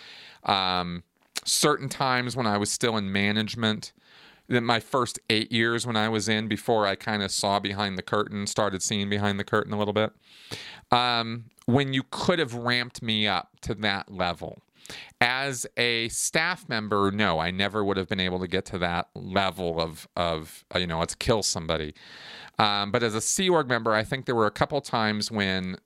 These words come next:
if they had taken me and, you know, pumped me up and, and done more,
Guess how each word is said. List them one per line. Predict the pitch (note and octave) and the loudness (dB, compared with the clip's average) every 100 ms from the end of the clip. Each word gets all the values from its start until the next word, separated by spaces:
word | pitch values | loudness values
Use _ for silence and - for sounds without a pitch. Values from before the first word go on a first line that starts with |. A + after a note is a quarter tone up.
| - | -2
if | A2 G#2+ | -2 0
they | A#2 G#2+ | 0 2
had | G2+ | 0
taken | - C#3 C3+ C3+ A#2 | 0 -2 0 -6 -4
me | A#2+ A#2 A2+ | -2 0 -2
and, | G2 F2+ - - - - | -4 -6 -12 -20 -20 -12
you | - A2+ | 0 2
know, | G#2 G2 G2 F#2+ - | 4 2 2 0 -4
pumped | - C#3+ C3 | -2 -2 -2
me | C3 B2 | -2 0
up | A#2 A2+ A2+ A#2 - | 2 2 0 -2 -4
and, | F#2+ F2+ F#2 | -4 -4 -2
and | G#2+ F#2+ | -2 2
done | A#2 A#2 A2 | 0 0 -2
more, | A2+ C3 B2+ G2 E2+ E2 | 2 4 6 4 2 -4